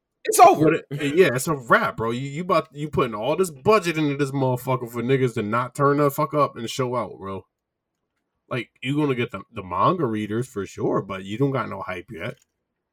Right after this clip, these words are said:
Speaker 2: You don't got no hype train for that. So,
Speaker 1: Okay,
Speaker 2: I think
Speaker 1: so
Speaker 2: it would
Speaker 1: that's,
Speaker 2: be dumb.
Speaker 1: that's,
Speaker 2: But
Speaker 1: yeah, okay,
Speaker 2: with
Speaker 1: so that,
Speaker 2: Demon
Speaker 1: that makes
Speaker 2: Slayer
Speaker 1: sense.
Speaker 2: being,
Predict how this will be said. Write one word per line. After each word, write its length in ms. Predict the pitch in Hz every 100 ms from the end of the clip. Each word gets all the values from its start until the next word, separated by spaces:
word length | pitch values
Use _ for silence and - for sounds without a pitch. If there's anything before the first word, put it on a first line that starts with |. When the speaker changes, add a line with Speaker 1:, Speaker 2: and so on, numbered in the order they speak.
| _ _ -
Speaker 2:
You 80 | 131
don't 60 |
got 120 | 147 156
no 120 | 156
hype 180 | 160 147
train 220 | - 82
for 120 | -
that. 160 | - - _ _ _ _ _ _
So, 280 | - - -
Speaker 1:
Okay, 260 | 196 214 - 104
Speaker 2:
I 80 | -
think 60 | 131
Speaker 1:
so 80 |
Speaker 2:
it 60 | 185
would 0 |
Speaker 1:
that's, 160 | 202 131
Speaker 2:
be 80 |
dumb. 60 | 131
Speaker 1:
that's, 380 | 208 226 - - - _ _ _ _
Speaker 2:
But 200 | 123 120
Speaker 1:
yeah, 220 | 220 160
okay, 220 | 175 135 110
Speaker 2:
with 80 |
Speaker 1:
so 140 | 101 185
that, 200 | 175 180
Speaker 2:
Demon 60 |
Speaker 1:
that 120 | 180 170
makes 200 | 143 120
Speaker 2:
Slayer 160 | 107
Speaker 1:
sense. 420 | 107 - - 117
Speaker 2:
being, 680 | 110 123 120 110 107 98 98